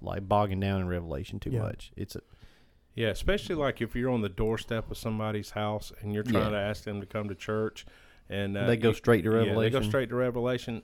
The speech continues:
Speaker 3: Y-, it really doesn't matter at this point what
Speaker 1: Right.
Speaker 3: Revelation says. It doesn't matter what the
Speaker 2: Right.
Speaker 3: what the number of the beast is or any of that stuff. What matters, you gotta keep the main thing the main thing, and the main thing is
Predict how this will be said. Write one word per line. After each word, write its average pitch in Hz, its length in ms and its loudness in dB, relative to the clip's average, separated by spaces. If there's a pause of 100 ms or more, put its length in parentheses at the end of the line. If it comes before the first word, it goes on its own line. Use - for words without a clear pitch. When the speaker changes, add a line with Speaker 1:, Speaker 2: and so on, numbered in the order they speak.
(220)
Speaker 3:
Y-, 156 360 -4
it 156 140 -8
really 180 240 0
doesn't 139 240 0
matter 123 340 0 (160)
at 117 140 -6
this 127 160 0
point 123 360 -2 (120)
what 127 180 2
Speaker 1:
Right. 123 60 2
Speaker 3:
Revelation 110 720 0 (280)
says. 107 640 0
It 127 80 -4
doesn't 135 200 2
matter 123 200 2
what 110 240 -2
the 107 180 0 (100)
Speaker 2:
Right. 120 340 -2
Speaker 3:
what 127 120 0
the 127 60 2
number 117 260 4
of 113 60 2
the 110 80 6
beast 107 420 0
is 107 260 4
or 113 80 2
any 160 220 2
of 120 80 4
that 107 160 -2
stuff. 104 400 -4
What 131 180 2
matters, 131 520 2
you 151 120 -6
gotta 190 160 4
keep - 220 -4
the 131 80 2
main 123 300 4
thing 131 180 2
the 117 80 2
main 120 240 2
thing, 127 220 2
and 113 40 2
the 101 60 0
main 135 220 2
thing 107 320 0
is 101 440 0